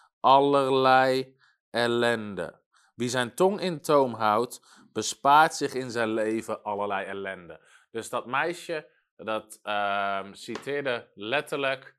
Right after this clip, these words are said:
een Bijbeltekst zonder dat ze het door had toen ze, ehm, toen ze hier onderwijs over kreeg. Nou, ik wil deze uitzending naar twee dingen kijken.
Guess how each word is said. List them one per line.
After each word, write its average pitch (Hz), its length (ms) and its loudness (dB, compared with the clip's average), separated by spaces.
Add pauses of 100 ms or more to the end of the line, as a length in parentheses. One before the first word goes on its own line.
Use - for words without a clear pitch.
(200)
een 104 320 -8 (180)
Bijbeltekst 113 1080 -4 (200)
zonder 143 540 -4
dat 117 200 0
ze 110 100 -12
het 101 120 -10
door 104 320 0
had 98 280 -4 (280)
toen 104 260 -6
ze, 92 280 -6 (340)
ehm, 87 600 -6 (260)
toen 120 180 -8
ze 113 100 -8
hier 123 160 -2
onderwijs 139 420 -2
over 98 220 -12
kreeg. - 360 -16 (320)
Nou, 135 140 -4
ik 170 80 0
wil 180 180 -2
deze 180 320 0
uitzending 160 420 -4
naar 127 180 -6
twee 196 460 -2
dingen 196 320 -2
kijken. 117 580 -2